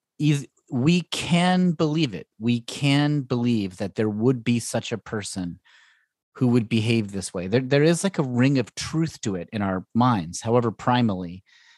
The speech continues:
we could believe in a Superman. We accept it in a strange way. Like,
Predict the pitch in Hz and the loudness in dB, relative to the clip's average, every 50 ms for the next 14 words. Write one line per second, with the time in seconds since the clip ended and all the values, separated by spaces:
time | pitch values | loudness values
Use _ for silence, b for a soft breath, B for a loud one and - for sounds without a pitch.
0 | b b _ 120 131 143 - - 175 165 139 - 160 147 139 139 143 127 98 101 | b b _ 0 0 0 2 0 0 0 2 2 4 4 4 4 2 2 2 0
1 | 98 98 98 95 92 92 - - - 120 104 - 95 90 85 82 80 95 117 131 | 0 0 -2 -2 -6 -8 -8 -8 -6 -6 -6 -4 -4 -4 -6 -6 -2 0 0 0
2 | 123 - - - 151 151 - _ - 147 - - _ _ 95 92 92 - - - | 0 -2 -2 -2 -2 -2 -4 _ -14 -16 -16 -20 _ _ -8 -8 -8 -8 -8 -6
3 | 110 104 98 95 90 - 98 92 87 85 87 95 104 104 101 - | -4 -4 -4 -4 -6 -6 -8 -8 -8 -8 -4 -2 -2 -2 -4 -6